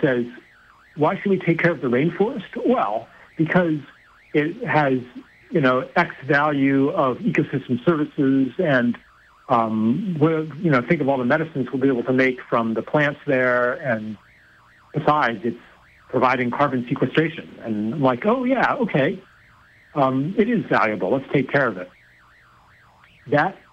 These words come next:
ha-, is essentially, we're putting it in the same category as a cell phone. Take care of it because of the benefit or potential harm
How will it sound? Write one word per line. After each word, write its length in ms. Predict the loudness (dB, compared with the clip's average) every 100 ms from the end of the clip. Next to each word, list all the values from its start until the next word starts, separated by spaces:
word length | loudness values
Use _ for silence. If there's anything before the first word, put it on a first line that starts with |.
| _ _ _ _ _
ha-, 180 | -8 0
is 260 | 2 4 2 0
essentially, 380 | 0 -2 2 2
we're 160 | 2 0
putting 260 | 2 2
it 80 | 2
in 100 | 0 0
the 80 | 0
same 200 | 0 0
category 680 | 0 0 0 0 2 0
as 320 | 2 0 0 -4 -10 -20
a 60 | -2
cell 160 | -2 -2
phone. 200 | -10 -16 -20 _ _ _ _ _ _ _ 0
Take 180 | 2
care 180 | 2 0
of 80 | 0
it 140 | -2 -2
because 400 | -2 0 0 -2 -2
of 280 | 0 0 -4 -12 _ _ _
the 260 | 0 0 -6 _ _ _ 0
benefit 440 | 0 0 -2 -2
or 140 | -2 -4
potential 440 | -2 -2 -2 -4
harm 480 | 0 0 2 -2